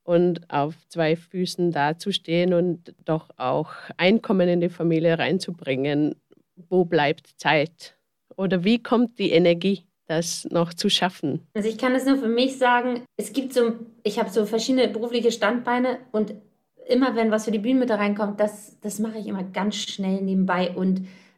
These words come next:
Speaker 2: es ist, es ist wie so ein Selbstläufer, weil es gibt einem immer wie so einen Energieschub extra. Einfach weil ich brenne und weil die Responsen und die Erfahrung von anderen Frauen, die mir dann gesagt haben, „Mensch, du,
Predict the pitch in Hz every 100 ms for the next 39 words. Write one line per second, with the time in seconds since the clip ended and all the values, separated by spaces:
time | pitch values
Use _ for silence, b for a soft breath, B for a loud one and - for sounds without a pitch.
0 | - 240 277 - 269 269 302 247 247 277
1 | 269 233 254 254 226 208 208 208 285 -
2 | 226 220 220 214 208 220 220 214 202 196
3 | 190 202 208 - 185 - - - - -
4 | - - 226 262 247 262 254 - 185 196
5 | 254 - - B B B 233 233 214 214
6 | 233 226 226 - 196 226 233 226 226 214
7 | - 208 233 - 214 226 277 269 240 -
8 | 208 208 208 208 208 B B - 202 -
9 | 226 240 233 226 226 214 - 220 202 202
10 | 196 214 233 202 202 208 208 202 202 196
11 | 208 208 214 226 226 - 233 226